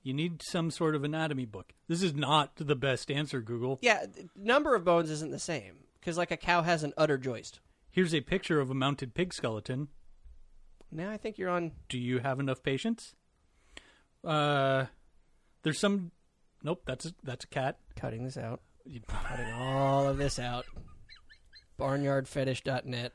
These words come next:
Speaker 1: So they've probably got about the same number as us. More than eight.
Speaker 2: So, more than eight?
Speaker 1: Mm-hmm.
Speaker 2: Or do, do pigs have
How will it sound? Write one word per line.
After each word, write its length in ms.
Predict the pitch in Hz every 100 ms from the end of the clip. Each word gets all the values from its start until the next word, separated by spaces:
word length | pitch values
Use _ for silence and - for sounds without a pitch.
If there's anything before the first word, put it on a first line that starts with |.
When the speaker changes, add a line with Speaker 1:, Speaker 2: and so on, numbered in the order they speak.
| -
Speaker 1:
So 160 | - 180
they've 120 | 170
probably 280 | 208 190 175
got 140 | 170
about 180 | 147 135
the 80 | 123
same 220 | 139 120
number 240 | 110 104
as 100 | 95
us. 240 | 90 87 - - - _ _ - - - - - - -
More 200 | 131 127
than 140 | 113 135
eight. 240 | 95 - - _ _ _ _ _ - _ -
Speaker 2:
So, 440 | - 139 127 127 - _ _ - _ _
more 240 | 143 156 185
than 140 | 185
eight? 340 | 165 220 - - -
Speaker 1:
Mm-hmm. 200 | 151 147 151 - -
Speaker 2:
Or 460 | - 135 131 131 - - - _ - - _ _ _ _ _ - -
do, 340 | 160 160 156 - -
do 180 | 156
pigs 400 | 143 - 196 208
have 480 | 185 170 160 156 -